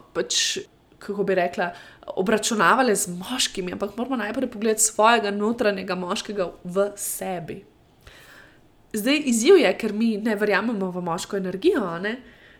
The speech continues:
Ker mi ne verjamemo, da želi dati in da pač moramo mi s-, mi sprejeti, a ne?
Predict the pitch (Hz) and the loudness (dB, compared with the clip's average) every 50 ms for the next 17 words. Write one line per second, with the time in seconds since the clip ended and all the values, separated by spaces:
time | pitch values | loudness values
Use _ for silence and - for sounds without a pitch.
0 | _ _ - - 214 226 226 226 240 254 247 240 233 - - 226 240 233 226 233 | _ _ -2 0 0 2 2 0 0 2 2 0 0 -2 -2 -2 0 0 0 0
1 | 233 233 214 202 220 226 247 226 214 214 202 190 196 185 180 175 170 165 - - | 0 0 0 0 0 0 0 0 0 -2 0 2 4 4 4 4 2 0 -2 -6
2 | - - 214 208 202 202 208 208 214 254 262 262 - 180 175 - - - - 208 | -8 -8 -6 -4 0 2 2 4 6 6 6 6 6 4 2 0 -2 -4 -4 -6
3 | 175 160 - - 190 190 175 165 175 165 160 156 - - - - - _ _ _ | -6 -6 -6 -6 -6 -4 -2 0 0 0 0 0 -4 -6 -8 -14 -20 _ _ _
4 | _ _ _ _ _ 190 190 - 98 - - _ _ - 185 185 - - - 196 | _ _ _ _ _ -18 -18 -16 -18 -20 -20 _ _ -12 -10 -10 -10 -8 -4 -4
5 | 214 233 240 220 208 180 190 226 254 240 226 - - - - - 208 214 240 262 | -2 -2 -2 -2 -4 -2 -2 -2 -2 -2 -4 -6 -6 -10 -10 -6 -2 0 0 2
6 | 262 - - 208 196 196 214 262 320 311 320 - 180 175 - 180 185 214 240 | 0 0 2 0 2 2 2 2 0 -2 -2 -8 -12 -12 -10 -10 -10 -8 -8